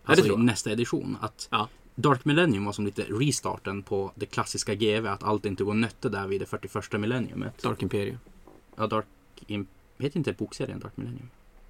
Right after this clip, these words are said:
Speaker 1: Gör det.
Speaker 2: Och det är Dark Imperium som är grundlådan. I vilket fall,
Speaker 1: Okej,
Speaker 2: Dark Imperium
Speaker 1: och om jag har
Speaker 2: är
Speaker 1: fel, då bjuder jag på godis. Du får bjuda på godis om du har fel.
Speaker 2: Okej.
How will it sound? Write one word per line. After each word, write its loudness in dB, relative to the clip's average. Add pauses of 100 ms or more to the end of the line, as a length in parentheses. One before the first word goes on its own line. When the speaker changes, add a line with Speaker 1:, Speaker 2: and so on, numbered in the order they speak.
(260)
Speaker 1:
Gör -2
det. -10 (680)
Speaker 2:
Och -2
det 2
är 2
Dark 2
Imperium 2
som -6
är -2
grundlådan. -4 (600)
I 12
vilket 12
fall, 8
Speaker 1:
Okej, 10
Speaker 2:
Dark 10
Imperium 10
Speaker 1:
och 10
om 10
jag 12
har 12
Speaker 2:
är 6
Speaker 1:
fel, 12
då 10
bjuder 10
jag 10
på 4
godis. 6
Du 2
får 2
bjuda 4
på 2
godis 4
om -2
du 2
har 0
fel. -6 (180)
Speaker 2:
Okej. -10